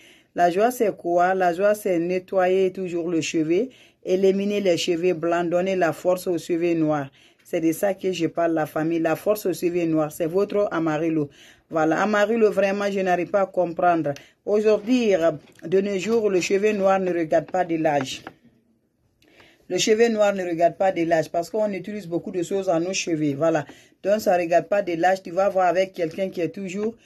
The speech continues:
tu vas voir le cheveu va être toujours blanc. Elle n'a, elle ou il n'a même pas de l'âge là, mais le cheveu est tellement blanchi comme ça rapidement. Donc, la famille,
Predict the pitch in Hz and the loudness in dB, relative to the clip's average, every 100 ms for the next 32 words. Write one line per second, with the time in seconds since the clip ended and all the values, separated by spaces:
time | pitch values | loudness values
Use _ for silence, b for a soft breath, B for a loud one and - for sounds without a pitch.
0 | b b - 156 180 175 185 170 156 175 | b b -6 0 2 2 2 0 -2 -2
1 | 185 202 185 180 170 156 185 165 165 151 | -2 0 2 2 0 -6 -10 -8 -6 -6
2 | - 220 208 180 180 190 214 214 185 196 | 0 2 2 0 -2 -2 -2 -2 -4 -4
3 | 180 170 185 170 170 160 156 175 165 160 | -2 -2 -2 0 0 2 2 0 0 -2
4 | 190 b b b - 180 175 175 165 196 | -4 b b b -6 -2 0 0 0 2
5 | 208 170 185 185 190 190 160 175 175 160 | 4 4 2 0 0 -4 0 0 0 -4
6 | 185 - 165 160 175 156 160 160 151 151 | -8 -4 -2 0 0 0 -4 -4 -4 -2
7 | 151 180 190 190 160 170 180 220 | 2 2 2 0 0 0 -4 -6